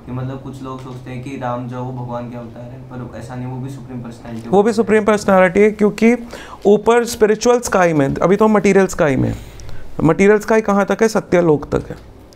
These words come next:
Speaker 2: ब्रह्म लोक तक है। उसके आगे क्या है? स्पिरिचुअल स्काई। तो स्पिरिचुअल स्काई में सारे धाम हैं। ऐसे नहीं कि राम ने अवतार लिया,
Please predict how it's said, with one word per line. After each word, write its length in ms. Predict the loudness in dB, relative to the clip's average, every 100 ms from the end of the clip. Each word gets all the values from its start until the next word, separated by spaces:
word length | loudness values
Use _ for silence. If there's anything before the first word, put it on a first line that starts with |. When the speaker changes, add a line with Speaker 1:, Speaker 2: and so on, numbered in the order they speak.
| 0
Speaker 2:
ब्रह्म 240 | 2 4
लोक 240 | 2 2 0 -6
तक 160 | -6
है। 60 | -10 -14 -20 -8 -2
उसके 220 | 0 2
आगे 260 | 2 2 2
क्या 160 | 2
है? 120 | 0 -4 -16 -20 -18
स्पिरिचुअल 520 | -14 0 2 4 2 0
स्काई। 320 | -2 -2 -2 -4 -12 -14 -4
तो 60 | -4
स्पिरिचुअल 400 | 0 0 2 0
स्काई 240 | 2 2
में 100 | 4
सारे 300 | 4 4 4
धाम 280 | 4 2 0
हैं। 100 | -2 -6 -18 -20 -20 -20 -20 -2
ऐसे 280 | 4 4 4
नहीं 160 | 2 4
कि 100 | 4
राम 340 | 4 4 4
ने 180 | 4 6
अवतार 520 | 4 4 2 2 4
लिया, 340 | 4 4 4